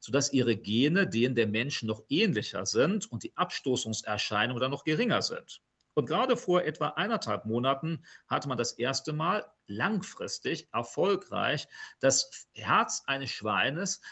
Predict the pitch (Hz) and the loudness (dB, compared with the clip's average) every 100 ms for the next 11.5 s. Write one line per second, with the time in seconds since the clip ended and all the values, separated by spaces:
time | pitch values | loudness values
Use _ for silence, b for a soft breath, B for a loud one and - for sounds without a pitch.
0 | B 151 160 185 233 - 101 95 92 92 | B -2 0 0 0 0 -2 -2 -2 -2
1 | 87 - 104 151 196 - B B - 147 | -8 -4 0 0 2 -2 B B -4 2
2 | 117 98 139 240 - - 117 175 - - | 2 4 2 0 -6 -2 0 0 -4 -6
3 | 131 170 135 87 - - _ _ _ _ | 0 2 2 0 -6 -18 _ _ _ _
4 | _ _ _ 113 107 110 110 104 107 160 | _ _ _ -8 -8 -6 -6 -2 2 2
5 | 175 196 180 160 143 135 135 131 131 - | 2 -2 -2 0 0 -2 -2 0 0 0
6 | 113 101 135 147 B B - 123 120 135 | -2 2 2 2 B B 0 2 2 0
7 | - 123 113 117 151 175 139 - 147 160 | -4 -6 -2 2 2 2 -2 2 2 2
8 | 147 147 175 190 180 - 110 101 104 107 | 0 0 0 -2 -2 -2 0 0 -2 2
9 | 117 143 113 - 101 175 180 151 143 - | 2 2 0 -2 0 2 2 2 0 2
10 | 139 143 - 110 113 123 - 120 95 92 | 0 0 -6 -4 0 0 0 -6 -6 -8
11 | - 160 156 135 135 | -6 -6 -2 0 0